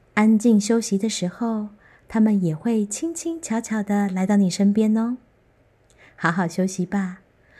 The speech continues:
休息不为什么，休息就是休息。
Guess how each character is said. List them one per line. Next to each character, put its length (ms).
休 180
息 220
不 160
为 160
什 200
么， 320
休 280
息 520
就 160
是 120
休 240
息。 440